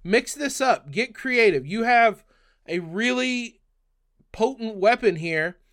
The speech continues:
in Jalen Lucas. Use him. Figure out ways to use him. Another thing we haven't talked about a ton, a little bit this week, special teams is something that I think could be a storyline. Maybe not for this game.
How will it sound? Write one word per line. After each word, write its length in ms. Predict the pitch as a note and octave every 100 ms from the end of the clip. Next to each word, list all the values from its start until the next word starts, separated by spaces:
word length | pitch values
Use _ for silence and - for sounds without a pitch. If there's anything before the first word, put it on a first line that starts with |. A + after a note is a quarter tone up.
| _ _
in 160 | - F3
Jalen 380 | E3+ G3 G#3 G3+
Lucas. 580 | A3 A3 F3 - - - _ _ -
Use 360 | D3+ C#4+ F4
him. 300 | A3 C3 G#2+ _ _
Figure 280 | - A#3
out 180 | C4+ B3
ways 260 | G#3+ A3 -
to 100 | G#3+
use 300 | F3+ G#3 G#3
him. 280 | D#3+ A#2+ - _ _ _ _ _ _ _
Another 320 | - A3 D#4+ F4
thing 260 | D4 C4
we 100 | B3
haven't 240 | A#3 A3+ G#3+
talked 300 | G#3+ G#3 G#3+
about 200 | G3+ F3+
a 140 | D#3
ton, 580 | - - - A3+ G#3+ G3
a 60 | F#3+
little 280 | G3+ B3 A3+
bit 180 | G#3
this 220 | F3+ F#3+ F3+
week, 260 | E3 D3 _ _ _
special 520 | _ - A3+ A3+ - F3+
teams 340 | E3 C3 B2+
is 120 | D#3
something 360 | - G3+ F#3+ F#3+
that 180 | F3+ F3
I 100 | F3+
think 420 | G#3 F#3+ F3+ _ _ _ _ _
could 200 | A#3 G#3+
be 120 | A3+
a 60 | G3
storyline. 560 | - G3 G3 F#3+ F#3+
Maybe 200 | A3 C#4
not 220 | C4+ B3
for 80 | -
this 240 | F#3+ E3+ D3
game. 340 | D#3+ D#3 E3